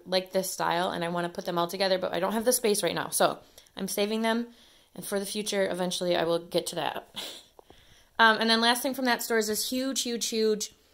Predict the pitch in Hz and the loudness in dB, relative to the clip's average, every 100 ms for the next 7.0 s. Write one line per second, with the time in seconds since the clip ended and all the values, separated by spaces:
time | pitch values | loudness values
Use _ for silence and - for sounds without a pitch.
0 | - - - _ - 254 240 - 254 247 | -20 -20 -20 _ -6 -2 -2 0 0 2
1 | 247 226 220 214 202 196 196 196 202 196 | 4 4 4 2 2 2 4 4 2 2
2 | - - 190 - 196 185 - 208 196 196 | 0 0 -2 -2 -4 -6 -8 -4 -2 -2
3 | 202 - - - - - - _ _ _ | -2 -2 -4 -10 -20 -20 -20 _ _ _
4 | _ _ _ - - - - 196 185 196 | _ _ _ 0 0 0 -2 2 4 6
5 | 269 320 330 311 - - - - - - | 6 6 4 0 -2 -8 -20 -20 -20 -18
6 | - 247 208 202 190 190 196 208 - - | -4 -2 0 0 -2 4 4 6 4 0